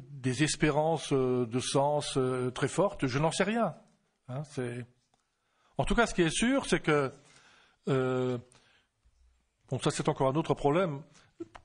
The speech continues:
Beaucoup de journaux ont sorti les biographies des morts du Bataclan. Hein, euh, Le Monde fait toute une série en ce moment.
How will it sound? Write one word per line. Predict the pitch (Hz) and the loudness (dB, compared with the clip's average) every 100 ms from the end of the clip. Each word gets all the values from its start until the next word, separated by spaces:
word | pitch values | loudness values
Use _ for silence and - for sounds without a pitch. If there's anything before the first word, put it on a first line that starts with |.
| _ | _
Beaucoup | 196 214 | -4 0
de | 214 | 2
journaux | 190 202 214 | 2 2 2
ont | 170 | 2
sorti | 190 175 214 | 2 2 2
les | 175 | 2
biographies | 143 202 175 156 - 190 208 208 - - _ _ _ _ - | 2 2 4 2 2 0 0 -4 -14 -20 _ _ _ _ -2
des | 127 | 0
morts | 143 180 160 | 4 2 2
du | 147 | 2
Bataclan. | 151 151 131 139 120 107 - _ - | 2 2 0 2 0 -2 -16 _ -6
Hein, | 120 147 127 | -4 -4 -6
euh, | 120 117 156 269 _ _ - | -8 -8 -12 -16 _ _ -2
Le | 127 | 0
Monde | 139 180 156 | 2 0 0
fait | 147 | -2
toute | 170 170 | -2 -2
une | 147 | 0
série | 156 139 175 | 2 2 2
en | 156 | 0
ce | - | 0
moment. | 131 127 110 - | 0 0 -2 -10